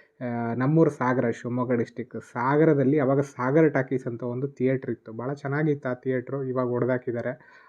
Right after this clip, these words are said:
ಆ ಥಿಯೇಟ್ರಲ್ಲಿ ಈ ಸಿನಿಮಾ ನೋಡಿದ ನೆನಪಿದೆ ನನಗೆ. ಎರಡನೇ ಕ್ಲಾಸ್ನಲ್ಲಿ ನಾನು ಫಸ್ಟ್ ಟೈಮ್ ನೋಡಿರೋಂಥ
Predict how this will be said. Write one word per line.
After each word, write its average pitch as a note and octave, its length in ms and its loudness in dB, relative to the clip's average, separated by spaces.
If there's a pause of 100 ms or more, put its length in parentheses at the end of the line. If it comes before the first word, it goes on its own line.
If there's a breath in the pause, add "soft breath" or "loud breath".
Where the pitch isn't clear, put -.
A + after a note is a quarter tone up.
(120)
ಆ C#3 140 2
ಥಿಯೇಟ್ರಲ್ಲಿ C3 640 2
ಈ B2 40 4
ಸಿನಿಮಾ B2+ 320 -2
ನೋಡಿದ A#2+ 320 -2
ನೆನಪಿದೆ A#2 540 -6
ನನಗೆ. G#2+ 360 -16 (1040 soft breath)
ಎರಡನೇ C#3 480 4
ಕ್ಲಾಸ್ನಲ್ಲಿ E3 500 4
ನಾನು C#3+ 280 2
ಫಸ್ಟ್ C#3 280 -2
ಟೈಮ್ D#3+ 180 6
ನೋಡಿರೋಂಥ C#3 500 4